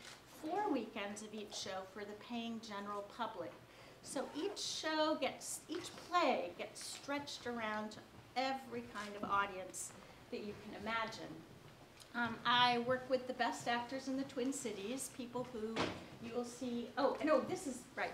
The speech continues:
this is a different <laughs> slide. Um, and I have to say, like, some of my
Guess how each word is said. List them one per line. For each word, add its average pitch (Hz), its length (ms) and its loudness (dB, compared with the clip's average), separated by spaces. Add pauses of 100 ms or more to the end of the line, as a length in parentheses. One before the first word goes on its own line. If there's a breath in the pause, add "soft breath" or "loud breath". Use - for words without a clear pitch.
this 220 160 -6
is 220 100 -6
a 208 40 -6
different - 380 -8
<laughs> - 20 -8
slide. - 200 -6 (640 loud breath)
Um, 240 580 8
and 302 120 8
I 294 40 6
have 381 260 8
to 403 80 2
say, 330 200 2
like, 240 200 2
some 294 220 4
of 330 100 6
my 320 160 8